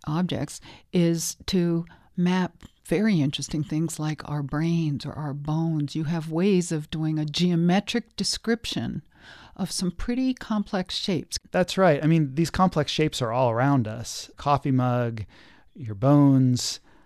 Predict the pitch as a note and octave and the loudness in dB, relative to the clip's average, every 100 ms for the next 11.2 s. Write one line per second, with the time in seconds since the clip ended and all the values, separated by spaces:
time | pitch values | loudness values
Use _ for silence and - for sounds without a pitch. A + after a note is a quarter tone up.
0 | - - C3 C3 C3+ C3 C3 C3 B2 A#2 | -10 -2 0 2 0 2 2 2 0 -2
1 | G#2+ C#3+ C#3+ D#3 - C3+ C#3 B2+ B2 - | -6 -6 -2 -2 -2 -2 0 2 0 -4
2 | - A2+ G#2+ A2 - - D3+ C#3 D3 C#3+ | -8 -6 -6 -8 -12 -6 -4 0 0 2
3 | C3+ A#2+ A2+ A2+ - F#3+ D#3 C3 - C3+ | 0 0 -4 -6 -4 -2 0 0 -4 -2
4 | B2 B2+ - C3 A#2+ B2+ - C#3+ C#3+ - | -2 -2 -4 -6 -6 -6 -8 -6 -6 -6
5 | - A#2+ - A#2 A2+ A2+ _ _ - - | -8 -8 -6 -6 -6 -10 _ _ -20 -20
6 | - _ _ C#3+ B2 C#3 C3 A#2 A#2 - | -20 _ _ -4 0 0 0 0 -4 -4
7 | A#2 - A#2+ A2 G#2+ D3 - E3+ G#3+ B2 | -8 -8 -10 -8 -10 -12 -4 0 0 0
8 | B2+ - - - A2+ A#2+ B2+ A#2+ A#2+ A#2+ | -4 -6 -14 -10 -6 -2 -2 -2 -4 -4
9 | A2+ A2+ C#3+ F3 D3 - A2+ - A2+ G#2 | -6 -2 0 2 0 -4 -8 -6 -6 -6
10 | G#2+ A2 A2+ B2+ C#3+ A#2+ A#2+ A#2+ A#2 A2 | -8 -10 -6 -4 -2 -4 -6 -4 -4 -4
11 | G#2+ - | -6 -10